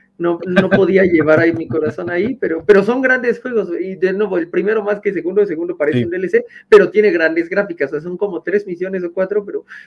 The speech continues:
Speaker 1: con gráficas muy bonitas, y de hecho estaba viendo que el, el Fallen Order estaba baratón también, pero creo que eso era en PlayStation,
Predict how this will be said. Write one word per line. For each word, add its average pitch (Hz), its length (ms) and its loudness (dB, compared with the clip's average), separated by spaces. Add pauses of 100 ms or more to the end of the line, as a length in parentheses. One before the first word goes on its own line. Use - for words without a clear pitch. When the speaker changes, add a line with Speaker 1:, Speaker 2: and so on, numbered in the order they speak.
(160)
Speaker 1:
con 165 480 -6
gráficas 185 500 -2
muy 160 160 -2
bonitas, 190 460 -4
y 190 100 -4
de 208 120 0
hecho 330 260 -4
estaba 233 300 0
viendo 247 300 -8
que 175 400 -2
el, 170 300 -6 (640)
el 151 880 -2
Fallen 202 300 0
Order 214 320 2
estaba 185 460 0
baratón 165 600 -2
también, 175 320 -2
pero 170 180 -6
creo 175 140 -6
que 185 80 -8
eso 185 140 -6
era 180 80 -8
en 170 100 -10
PlayStation, 156 680 -10